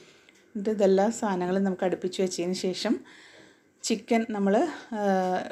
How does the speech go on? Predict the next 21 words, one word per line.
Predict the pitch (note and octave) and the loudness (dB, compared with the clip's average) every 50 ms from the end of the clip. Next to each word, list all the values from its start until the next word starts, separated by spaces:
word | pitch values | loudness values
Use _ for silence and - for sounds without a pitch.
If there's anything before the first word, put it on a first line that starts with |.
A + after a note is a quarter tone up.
| - - - - - | -12 -14 -14 -10 -4
ഓരോ | - F#3+ G3+ G3+ G3+ A3+ A#3 | 0 4 4 6 8 6 6
പീസ് | A#3 A#3 A3+ G3 F#3 F#3+ F#3+ - A#3+ | 6 4 2 2 2 2 2 2 2
എടുത്തിട്ട് | G#3+ - - - - F3 E3 - - G#3+ F4+ - - - _ _ - F#3 | 2 2 0 0 -2 -2 0 0 0 0 0 0 -4 -14 _ _ -10 -8
ആദ്യം, | F3+ F3 E3+ D#3+ E3+ G#3 D4 G4+ - - - - - - | -6 -6 -4 0 2 4 4 2 0 -4 -16 -18 -14 -10
ആ, | F3+ F3 | -8 -6
പ-, | F3 - - G3+ F3+ F3 F3 | -6 -4 -2 0 2 0 0
പൊടിയിൽ | F3 - F#3 F3+ F3 F3 E3 E3+ E3+ F3+ G#3 D#4+ C4+ - - - - - _ _ - | 2 2 2 2 2 0 0 0 2 2 2 2 0 -2 -12 -20 -20 -20 _ _ -4
നന്നായിട്ടൊന്ന്, | G#3+ A3 A3 A#3 B3 A#3 F#3+ F3 F3 E3+ E3 - F3+ F3 E3+ F3+ A#3 D#4+ - - - _ _ _ _ _ _ _ _ _ _ _ - - | 0 2 4 4 4 4 2 2 -2 -4 -2 -2 -2 -2 0 2 2 2 0 -2 -14 _ _ _ _ _ _ _ _ _ _ _ -14 -8
ആ, | G3 F#3+ F#3+ | -4 -4 -2
പ്രസ് | F#3+ F#3+ G3 G3 G3 - - | 0 2 4 4 4 4 2
ചെയ്തെടുക്കണം. | - A3 A3 G#3+ G3+ F3 E3 E3 - D#3+ D#3+ D#3 - _ - | 4 6 6 6 6 6 4 2 -2 -6 -6 -6 -8 _ -10
അതായത് | - F#3 F#3+ F#3+ F#3+ G3 A3+ | -6 -2 0 0 2 2 0
പൊടി | A#3 A#3 - G#3+ G3+ F#3+ G3 B3 B3+ | -2 0 2 2 2 4 4 2 2
ആദ്യം | A#3 G3 F#3 F3+ F3+ A3 G#3 | 2 0 -2 -2 -2 0 0
അതിൻ്റെ | G3+ F#3 F#3+ G3+ | 0 0 0 0
മേലേക്ക് | G3 G3 F3 E3+ E3+ E3+ F3 F3 F3 E3+ - A3+ | 0 0 0 -2 -2 0 0 0 0 0 -2 -2
വെച്ചിട്ട് | G#3 F#3 F3+ - - - - - G#3+ A#3 - - - - - - - | -2 -2 0 0 -2 -2 0 0 0 0 -2 -6 -12 -14 -14 -8 -4
ആ | - | -4
പൊടിയോടുകൂടി | G3+ G3+ - G#3 G3 F#3 F3+ G3 G3 G3+ A3 A3+ C4 B3 A#3 G#3+ G3 G3+ | -4 0 4 4 4 6 6 6 6 8 6 6 6 4 4 4 4 2
തന്നെ | G3+ - G3 F#3+ F#3+ F#3+ G3+ | 0 0 0 0 0 0 2
നമ്മൾ | A3+ A3+ G3+ F3+ F3 E3+ | 2 2 2 2 2 2